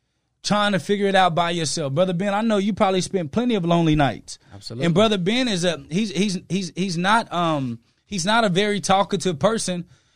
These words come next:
Speaker 1: but you can, you can see, you can see, um, comfort that somebody has knowing that he don't have to talk, but he's in a place where people love him, like, for real love him. And, and you can see the comfort to know, like, I can go to a place and it can be my,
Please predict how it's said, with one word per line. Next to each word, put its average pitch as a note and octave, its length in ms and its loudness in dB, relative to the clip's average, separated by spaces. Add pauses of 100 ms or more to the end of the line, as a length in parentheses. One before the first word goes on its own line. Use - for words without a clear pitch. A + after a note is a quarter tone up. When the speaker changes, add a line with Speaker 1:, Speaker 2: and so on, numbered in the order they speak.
(160)
Speaker 1:
but F#3+ 140 -4
you A#3+ 160 4
can, G3 240 -4
you B3+ 160 4
can B3+ 240 0
see, G#3 580 -2 (300)
you B3 160 0
can A3+ 160 -2
see, A3 720 -4
um, D#3 560 -2
comfort G#3 480 -4
that F3 120 0
somebody F#3+ 440 2
has G3+ 500 0 (320)
knowing G#3+ 400 0
that F3+ 120 4
he G3 140 2
don't G3+ 100 2
have F#3+ 180 2
to E3+ 100 0
talk, G3+ 440 4 (320)
but F3 140 2
he's F#3+ 180 2
in G3+ 220 0
a F3+ 60 2
place G#3 340 0
where F3 80 0
people E3+ 340 -4
love E3+ 240 2
him, F#2 160 -10
like, D3+ 220 -4
for F3 100 -2
real F#3 220 2
love E3 240 2
him. F2+ 160 -16 (560)
And, F#3+ 320 0
and F3+ 180 0
you B3 80 2
can A3+ 160 0
see A#3+ 220 -2
the G#3 100 -2
comfort G#3 520 0
to F#3+ 100 -2
know, A3 180 0
like, F#3+ 220 0
I G3 120 0
can G3+ 200 -4
go G3+ 180 2
to G3+ 200 -2
a E3+ 60 -2
place G#3+ 360 -4
and - 160 -6
it F3 80 -8
can F#3+ 100 -4
be G3 140 -2
my, E3 260 -2